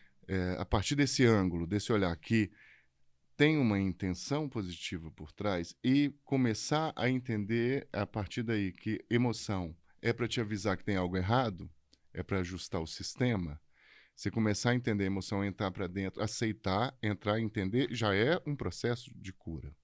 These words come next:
Agora, entender por que que essa emoção tá exacerbada, exagerada, aí pode ser um trauma, né? Então, o, que o trauma, uma, uma, uma coisa que eu sempre falo, uma questão que eu sempre falo, né, do, do trauma. Todo trauma, todo trauma que você teve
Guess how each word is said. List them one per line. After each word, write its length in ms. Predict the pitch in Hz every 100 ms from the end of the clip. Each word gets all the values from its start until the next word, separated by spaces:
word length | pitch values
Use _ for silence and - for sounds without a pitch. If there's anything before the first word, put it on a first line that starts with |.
| _ _ _ - - - - _
Agora, 340 | - 110 139 165
entender 340 | 165 160 170
por 180 | 190 180
que 140 | 190
que 80 | 175
essa 160 | 156 -
emoção 320 | 127 117 117
tá 100 | 107
exacerbada, 840 | 107 101 - 104 85 85 110 107 95
exagerada, 840 | 92 90 92 113 131 113 80 - _ _
aí 300 | 104 92 104
pode 240 | 117 107
ser 80 | -
um 100 | 151
trauma, 520 | 170 113 117 95 71 76 - _ _ _ _ -
né? 240 | 87 110 110
Então, 240 | 101 107 - -
o, 120 | 98
que 300 | - 95 -
o 100 | 107
trauma, 360 | - 113 139 160
uma, 280 | - 104 107
uma, 520 | 87 98 95 85 71 76 _ _ _ _ _ -
uma 540 | 95 95 95 87 82 -
coisa 260 | 107 92
que 60 | 90
eu 40 |
sempre 220 | 95 123 120
falo, 340 | 101 95 87 80 92
uma 120 | 95
questão 300 | 92 95 113
que 40 | 98
eu 40 |
sempre 240 | - 101
falo, 320 | - 80 78 80
né, 160 | 87
do, 180 | 92 90 -
do 200 | 95 95
trauma. 380 | 87 80 69 - _ _ _ _ _
Todo 260 | - 196 269
trauma, 400 | 196 127 104 95
todo 260 | 90 180 233
trauma 300 | - 120 107
que 120 | -
você 240 | 104 -
teve 560 | 92 - 90 80 76 69